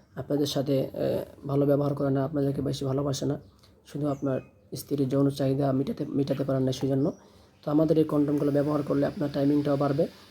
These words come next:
এবং আপনি অনেক সময় মেলামেশা করতে পারবেন। তো সেজন্য আমাদের এই প্রোডাক্ট আপনারা সংগ্রহ করতে পারেন। এটাতে খুবই কার্যকরী, আপনার টাকা বিফলে যাবে না, হান্ড্রেড পার্সেন্ট গ্যারান্টি। আপনার টাকা বিফলে যাবে না, হান্ড্রেড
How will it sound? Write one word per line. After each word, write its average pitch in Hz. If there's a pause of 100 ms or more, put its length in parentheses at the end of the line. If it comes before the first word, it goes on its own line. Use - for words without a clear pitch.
(200)
এবং 143
আপনি 135 (140)
অনেক 139
সময় 143
মেলামেশা 139
করতে 143
পারবেন। 139 (500)
তো -
সেজন্য 170
আমাদের 147 (340)
এই 135
প্রোডাক্ট 135
আপনারা 151
সংগ্রহ 139
করতে 143
পারেন। 143 (580)
এটাতে 135 (120)
খুবই 156
কার্যকরী, 143
আপনার 143
টাকা 143
বিফলে 143
যাবে 143
না, 156
হান্ড্রেড 156
পার্সেন্ট 143
গ্যারান্টি। 139 (580)
আপনার 143
টাকা 143
বিফলে 151
যাবে 143
না, 170
হান্ড্রেড 151